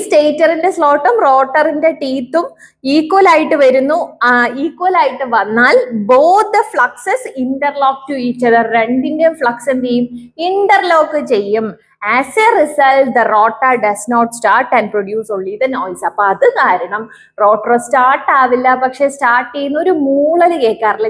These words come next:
ചില machines start ചെയ്യുമ്പോ നിങ്ങൾ lab ചെയ്യുമ്പോ കണ്ടിട്ടുണ്ട്, ചില machines ഇങ്ങനെ start ആവുന്നതിന് മുന്നേ ഭയങ്കരമായിട്ട് മൂൾ-, ഭയങ്കര മൂളലായിരിക്കും. അങ്ങനെ മൂളി മൂളി നിന്നിട്ട് ചിലതങ്ങ് start ആവും, run ആവും, ചിലത് start ആവില്ല, ഈ ശബ്ദം മാത്രമേ ഉണ്ടാവുള്ളൂ, അല്ലെ?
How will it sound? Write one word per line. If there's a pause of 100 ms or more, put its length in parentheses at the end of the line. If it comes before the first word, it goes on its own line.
ചില
machines
start
ചെയ്യുമ്പോ
നിങ്ങൾ (120)
lab
ചെയ്യുമ്പോ (420)
കണ്ടിട്ടുണ്ട്, (140)
ചില (100)
machines
ഇങ്ങനെ
start
ആവുന്നതിന്
മുന്നേ
ഭയങ്കരമായിട്ട്
മൂൾ-,
ഭയങ്കര (140)
മൂളലായിരിക്കും. (420)
അങ്ങനെ
മൂളി
മൂളി
നിന്നിട്ട്
ചിലതങ്ങ്
start
ആവും,
run (100)
ആവും, (320)
ചിലത്
start
ആവില്ല,
ഈ
ശബ്ദം
മാത്രമേ
ഉണ്ടാവുള്ളൂ, (180)
അല്ലെ?